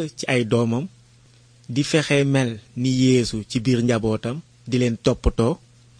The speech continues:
te baax lool ci biir njabootam. Yeesu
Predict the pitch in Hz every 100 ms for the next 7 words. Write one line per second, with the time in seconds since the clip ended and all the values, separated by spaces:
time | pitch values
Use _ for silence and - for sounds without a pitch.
0 | - _ _ - 123 131 127 123 135 185
1 | 175 - 127 127 123 120 113 104 104 101
2 | 92 _ _ _ _ _ - 151 151 190
3 | 196